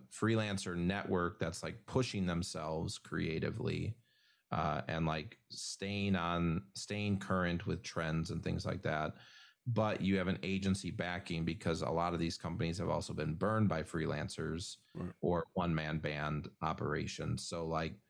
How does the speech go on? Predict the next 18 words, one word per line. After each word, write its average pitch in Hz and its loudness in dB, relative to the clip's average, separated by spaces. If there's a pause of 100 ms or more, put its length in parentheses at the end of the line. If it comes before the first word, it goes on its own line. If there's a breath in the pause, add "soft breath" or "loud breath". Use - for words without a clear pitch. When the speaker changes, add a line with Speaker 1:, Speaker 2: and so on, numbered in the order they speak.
(340)
Speaker 1:
saying 95 0
you 87 4
have, 90 0
like, 80 -2
the 82 0
security 107 0
of 92 -2
an 85 0
agency, 85 -2 (460)
but 90 0 (360)
you 85 2
have 90 0
the, 78 2 (400)
the, 76 2
um, 78 -2 (500)
just - -4
the 85 -4
create-, 85 0